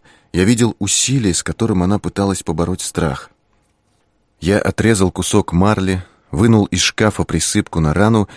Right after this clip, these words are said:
и возвратился к кровати. Все, что я нес, вывалилось из моих внезапно ослабевших рук. Стеклянная баночка с желатиновой пенкой разбилась,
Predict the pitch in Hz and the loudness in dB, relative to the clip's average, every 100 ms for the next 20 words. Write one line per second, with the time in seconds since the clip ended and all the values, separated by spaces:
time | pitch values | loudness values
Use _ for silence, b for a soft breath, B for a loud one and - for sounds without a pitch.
0 | B B 95 85 82 87 101 92 92 - | B B 0 0 0 0 0 0 -2 0
1 | 90 80 67 - - - _ _ _ _ | 0 2 -2 -6 -14 -20 _ _ _ _
2 | _ - 104 - 87 82 95 113 - - | _ -2 -2 0 0 2 4 2 0 -8
3 | _ _ _ _ _ - 117 127 117 113 | _ _ _ _ _ 0 2 4 4 2
4 | 107 - 101 90 92 107 - 90 82 90 | 0 -2 -4 0 0 0 -2 -4 -2 0
5 | 98 95 - 76 82 80 87 - 82 - | -2 -2 -4 -4 -4 -2 -2 -4 -8 -6
6 | 69 62 - _ _ _ _ _ - 98 | -6 -6 -14 _ _ _ _ _ -6 -2
7 | 107 113 107 90 113 107 - 90 78 87 | 0 2 2 2 0 0 -4 -4 -2 -2
8 | 85 - 98 85 - 95 85 78 76 69 | -2 -2 -2 -2 0 0 0 -2 -4 -4
9 | 87 117 107 | -2 -2 -2